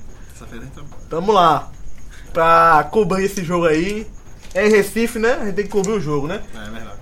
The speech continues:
Speaker 2: Não foi nenhum telespectador pro jogo do esporte, né?
Speaker 1: Foi, é verdade.
Speaker 2: Não sei por quê, tá deixando de ir,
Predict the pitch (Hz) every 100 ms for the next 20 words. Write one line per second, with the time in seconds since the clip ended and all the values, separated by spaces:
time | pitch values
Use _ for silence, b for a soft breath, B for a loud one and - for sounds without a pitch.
0 | - 170 185 - 185 180 185 185 185 175
1 | 165 151 165 160 175 165 170 156 156 165
2 | 180 185 - 202 220 214 208 147 135 143
3 | 156 151 254 254 240 220 262 233 226 220
4 | 247 285 214 190 180 185 175 180 175 190
5 | 240 302